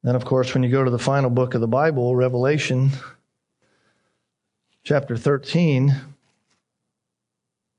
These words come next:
we get this idea again. And again, I'm just trying to give us a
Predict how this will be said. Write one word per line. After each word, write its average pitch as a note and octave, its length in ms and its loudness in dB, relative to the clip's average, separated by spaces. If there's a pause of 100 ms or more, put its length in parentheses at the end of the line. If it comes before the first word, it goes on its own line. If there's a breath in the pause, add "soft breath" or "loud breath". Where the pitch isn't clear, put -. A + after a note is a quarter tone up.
(240)
we D#3 80 0
get C#3+ 160 0
this C#3 180 0
idea B2+ 360 2
again. D#3+ 280 2
And C#3 140 2
again, G3+ 260 2
I'm G#3 160 0
just G#3+ 200 0
trying F#3 260 2
to D3 80 0
give F3 240 2
us E3 180 2
a B2+ 200 0